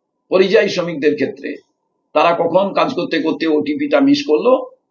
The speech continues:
এবং দেখা গেল তার নাম, তিনি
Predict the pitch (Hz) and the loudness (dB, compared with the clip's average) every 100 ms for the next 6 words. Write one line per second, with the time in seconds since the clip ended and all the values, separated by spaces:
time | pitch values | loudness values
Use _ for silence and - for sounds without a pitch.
0 | - 151 190 196 156 147 143 156 202 147 | 0 4 4 0 0 2 2 2 0 -2
1 | 131 135 175 277 269 - _ _ _ _ | 2 4 4 2 -2 -10 _ _ _ _
2 | _ _ - - 160 165 160 - | _ _ -12 -4 0 0 0 -4